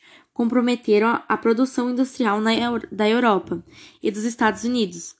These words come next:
reduzindo as ofertas e os bens industriais. Nos maiores países da América Latina, com destaque para o Brasil, essa situação favoreceu o desen-, desenvolvimento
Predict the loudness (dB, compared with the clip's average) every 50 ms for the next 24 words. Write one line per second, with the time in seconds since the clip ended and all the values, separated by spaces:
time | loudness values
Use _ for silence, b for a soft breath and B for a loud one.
0 | b b b b _ 0 2 2 2 2 2 0 0 0 0 0 0 -2 -2 0
1 | 0 0 0 0 -4 -6 -4 -6 -4 -2 -2 -2 -2 -2 -2 -2 -2 -2 -2 -2
2 | -2 -2 -2 0 -2 -2 -4 -6 -10 -16 b b b b b b -8 -8 -2 0
3 | 2 4 4 4 4 4 2 0 -2 -4 _ -4 -2 -2 -2 -2 -4 -6 -4 -2
4 | 0 0 0 0 -4 -10 _ _ -6 -4 -2 0 0 0 -2 -2 -2 -2 -2 -2
5 | -2 -2 -2 -2 -2 0 -2 -4 -4 B B B B B _ -4 -4 -4 -2 0
6 | 0 0 0 0 -4 -8 -4 -2 -2 0 2 2 2 2 2 4 4 4 4 2
7 | 0 b b b b b b -4 -4 -4 -4 -6 -2 -2 0 0 2 0 0 0
8 | -2 0 0 2 0 0 0 0 0 0 2 0 0 -2 -2 -4 -4 -6 -8 -4
9 | -2 -2 -2 0 0 0 0 0 0 0 0 0 0 0 0 0 -2 -4 -6 -10
10 | -10